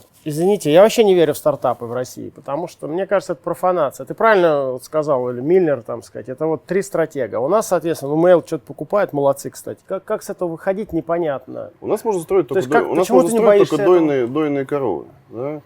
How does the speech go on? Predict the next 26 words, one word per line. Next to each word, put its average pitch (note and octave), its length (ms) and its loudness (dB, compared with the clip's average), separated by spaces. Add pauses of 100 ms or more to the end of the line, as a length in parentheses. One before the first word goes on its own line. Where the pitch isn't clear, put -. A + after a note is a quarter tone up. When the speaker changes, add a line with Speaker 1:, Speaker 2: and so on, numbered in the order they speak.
(300)
Speaker 2:
Если D3 400 -2
там G#2+ 160 -4
Speaker 1:
А, D3+ 300 8
Speaker 2:
ты E3 60 4
Speaker 1:
ну, - 40 4
Speaker 2:
можешь, F#3 240 4
Speaker 1:
дивидендные, B2 400 -2
да. A#2 160 -10 (260)
Speaker 2:
да, F4+ 280 -4
если F#3 260 -6
ты E3+ 140 -4
можешь D3+ 280 0
сделать C#3 340 -2
компанию, C3+ 380 -2
которая A#2 300 -4
за C3 140 0
год, G#2+ 140 -4
за A2+ 120 -2
два A#2 320 0
окупится G#2+ 420 -10
и - 40 -12
потом A2 340 -6
будет G#2 220 -6
приносить G#2 440 -8
тебе G#2 200 -6
там D#2+ 180 -12